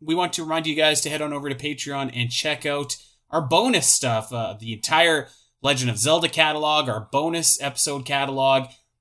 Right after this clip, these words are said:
and these commentary episodes that we've been doing that people seem to really love. So, uh, definitely check that out and tell your friends and, uh, tell 'em, tell 'em all about the cool happenings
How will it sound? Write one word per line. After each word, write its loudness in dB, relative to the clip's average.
and 0
these 0
commentary 0
episodes -2
that -4
we've -4
been -6
doing -6
that -14
people -8
seem -2
to -12
really -10
love. -6
So, -6
uh, -12
definitely -4
check -6
that -2
out -6
and -12
tell -6
your -8
friends -10
and, -18
uh, -20
tell -6
'em, -6
tell -4
'em -6
all -4
about -4
the -8
cool -6
happenings -2